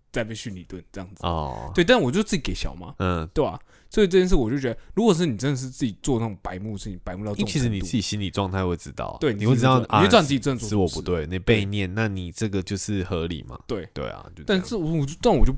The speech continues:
Speaker 1: 不能理解说，干，请问到底干你屁事？
Speaker 2: 对啊，所以
Speaker 1: 那你还要暴怒？
Speaker 2: 对啊，所以，对啊，就是如果你讲到这件事情的话，我就是这件事情我印象最深刻，我就拿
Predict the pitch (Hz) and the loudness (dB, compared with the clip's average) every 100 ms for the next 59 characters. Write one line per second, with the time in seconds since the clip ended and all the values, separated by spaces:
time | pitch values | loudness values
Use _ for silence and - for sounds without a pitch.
0 | - 165 131 104 104 107 90 98 98 113 | 2 2 2 0 -4 -4 -6 -8 -8 -12
1 | 90 - 98 120 127 - _ _ - 104 | -12 -14 -10 -10 -10 -16 _ _ -4 -4
2 | 101 80 82 - - - - _ - - | -6 -8 -10 -12 -18 -20 -20 _ -6 -6
3 | 110 - _ - - 131 98 90 101 98 | -10 -20 _ -8 -2 0 0 -4 -2 -2
4 | 85 85 - _ _ 101 87 85 98 98 | -2 -8 -14 _ _ 0 0 0 -2 0
5 | 92 78 62 - - 107 82 - 110 104 | 0 -4 -8 -14 2 2 2 0 -2 0
6 | 107 107 92 95 92 92 85 98 98 90 | 2 2 2 -4 -4 -2 0 -2 -2 -4
7 | 90 95 87 78 67 92 85 73 80 82 | -6 -8 -8 -8 -10 -6 -4 -2 -2 -2
8 | 85 87 87 107 101 98 98 110 104 101 | -2 -4 -4 -2 -2 -2 -2 -2 -2 -2
9 | 104 95 80 - 101 95 90 87 90 - | -2 -4 -6 -10 -14 -12 -10 -8 -8 -6
10 | 71 78 - - 101 | -10 -12 -14 -10 -6